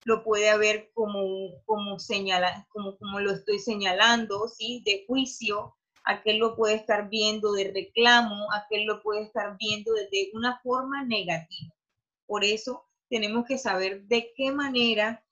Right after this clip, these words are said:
y en qué tono de voz me quiero dirigir a la otra persona. ¿En qué momento le puedo pedir algo? Si yo lo veo que está desesperado, si lo veo que no sabe hacia dónde coger, si lo veo que da vueltas y no sabe qué decir,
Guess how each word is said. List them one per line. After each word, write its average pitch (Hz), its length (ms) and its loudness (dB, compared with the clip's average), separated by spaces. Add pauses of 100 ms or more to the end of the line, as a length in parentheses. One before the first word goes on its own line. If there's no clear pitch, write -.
(140)
y 220 160 0
en 214 160 -4
qué 196 220 -6
tono 240 300 0
de 202 140 0
voz 190 400 -4 (340)
me 214 400 0
quiero 262 280 0
dirigir 269 640 -2 (120)
a 196 100 -4
la 185 140 2
otra 185 280 -2
persona. 175 500 -8 (720)
¿En 220 220 0
qué 226 140 2
momento 247 540 2
le 233 140 0
puedo 214 300 0
pedir 196 360 -4
algo? 208 340 0
Si 208 240 -14
yo 202 140 -2
lo 208 160 0
veo 220 320 2
que 226 80 -10
está 190 240 -4
desesperado, 214 960 2
si 214 160 -14
lo 196 160 -4
veo 196 200 -2
que 214 100 -12
no 196 160 -12
sabe 214 520 2 (340)
hacia 202 300 -6
dónde 190 300 -6
coger, 208 480 -2 (220)
si 240 180 -2
lo 220 120 4
veo 214 200 2
que 214 140 2
da 202 140 2
vueltas 214 580 2
y 202 80 -8
no 190 140 -8
sabe 208 360 -6
qué 208 140 -2
decir, 214 460 -4